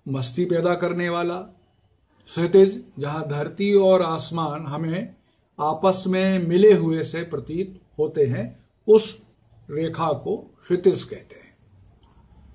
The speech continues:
सरस यानी रस से भरा हुआ, तामरस यानी कमल, तांबा और रक्तोत्पल तीन, अ, इसके तात्पर्य हैं। विभा का तात्पर्य है किरण, तरुशिखा यानी पेड़ की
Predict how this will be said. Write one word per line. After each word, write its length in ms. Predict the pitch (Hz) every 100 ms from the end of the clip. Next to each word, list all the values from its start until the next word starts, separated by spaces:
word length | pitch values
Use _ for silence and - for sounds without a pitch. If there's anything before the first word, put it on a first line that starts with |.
| - _ - _ - - - - -
सरस 480 | - 170 196 -
यानी 240 | 196 180 170
रस 200 | 143 143
से 220 | - 147
भरा 260 | 127 135 143
हुआ, 280 | 147 185
तामरस 840 | 226 - _ - 165 180 190 190 190
यानी 220 | 170 175
कमल, 420 | - 160 180 180 233 - _ _ - -
तांबा 360 | 147 160 180 196 196 - -
और 240 | 156 151
रक्तोत्पल 680 | 156 - 180 170 - 117 101 -
तीन, 420 | 175 185 165 - - - -
अ, 160 | 143 143
इसके 280 | 131 - 139
तात्पर्य 500 | 139 131 123 151 165
हैं। 380 | 170 233 - _ _ _ _ _ 135
विभा 640 | 151 170 190 190 - -
का 80 | 156
तात्पर्य 480 | - 143 143 151 143
है 60 | 127
किरण, 420 | - 160 190 240 - _ _ _ _ _ _ -
तरुशिखा 520 | 170 185 196 190 190
यानी 220 | 185 175
पेड़ 280 | 160 151 147
की 340 | 139 131 135